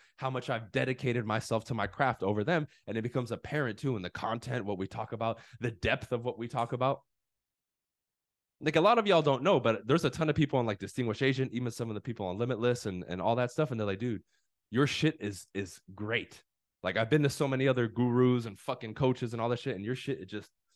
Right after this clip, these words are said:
is different. It's so much more in depth. And even the subjects that other people talk about, you have so much more." Exactly, dude. Exactly.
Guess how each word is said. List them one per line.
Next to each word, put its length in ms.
is 180
different. 480
It's 140
so 120
much 200
more 160
in 80
depth. 320
And 100
even 160
the 80
subjects 380
that 100
other 140
people 200
talk 260
about, 240
you 300
have 220
so 220
much 220
more." 260
Exactly, 560
dude. 320
Exactly. 600